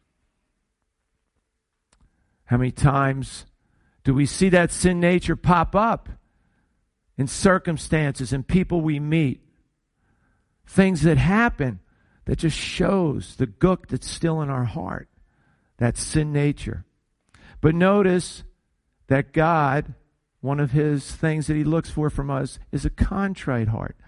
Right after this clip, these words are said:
a repentant heart. Psalm ninety-five, and we're gonna look at Hebrews three a little later,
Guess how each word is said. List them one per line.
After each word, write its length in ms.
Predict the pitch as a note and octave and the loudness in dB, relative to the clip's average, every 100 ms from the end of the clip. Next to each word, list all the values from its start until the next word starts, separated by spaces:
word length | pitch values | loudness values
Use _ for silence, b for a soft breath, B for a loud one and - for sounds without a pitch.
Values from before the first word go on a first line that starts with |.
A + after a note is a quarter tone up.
| b b b | b b b
a 120 | E3 | -2
repentant 840 | F#3 G3 - - G#3 G#3+ - C#3+ G2 | 0 -2 -4 -2 0 0 -2 -6 -4
heart. 340 | G2+ F#2 - _ _ _ _ _ _ _ _ _ _ _ _ _ _ _ _ _ _ b b b b b | -6 -8 -10 _ _ _ _ _ _ _ _ _ _ _ _ _ _ _ _ _ _ b b b b b
Psalm 380 | - E3+ E3+ E3+ | 2 4 4 2
ninety-five, 880 | E3 E3 C#3+ - E3+ F3+ E3 D#3+ | 2 2 -2 0 0 2 2 0
and 100 | D3+ | -2
we're 60 | C#3+ | -4
gonna 120 | C#3 | 0
look 160 | D3+ D3 | 0 2
at 60 | |
Hebrews 460 | B2 D#3 C#3 C#3 - | 2 2 2 -2 -4
three 180 | D#3+ E3 | -2 0
a 80 | D3 | 0
little 240 | C#3+ C#3 | 0 0
later, 500 | D3 F#3 D#3+ C#3 D3 | 2 2 2 -2 -6